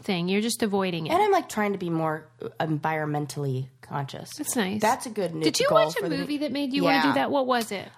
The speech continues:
Speaker 2: Uh, <sighs> after the, before the flood, I think it's the Martin Scorsese and, and Leonardo DiCaprio one. And when I really saw the effects of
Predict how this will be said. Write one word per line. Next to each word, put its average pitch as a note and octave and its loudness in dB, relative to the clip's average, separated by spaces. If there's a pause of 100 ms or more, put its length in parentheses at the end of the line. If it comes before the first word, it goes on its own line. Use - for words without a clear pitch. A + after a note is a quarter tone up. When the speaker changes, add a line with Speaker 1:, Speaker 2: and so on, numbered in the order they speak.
(120)
Speaker 2:
Uh, E3+ 6 (440)
<sighs> - -2 (840)
after G#3 -2
the, G#3+ -10 (560)
before G3+ 2
the A3 -2
flood, A3 0 (440)
I F#3+ 0
think A3 -2
it's G3+ -4
the G3 -4
Martin G3 0
Scorsese E3+ -4 (320)
and, F3 0
and F3 0
Leonardo E3 0
DiCaprio D#3 -2
one. C#3+ 0 (300)
And E3+ 2
when F#3+ 2
I F#3 4
really G3+ -2
saw D#3+ 0
the D#3 -2
effects C#3+ -4
of C#3 -2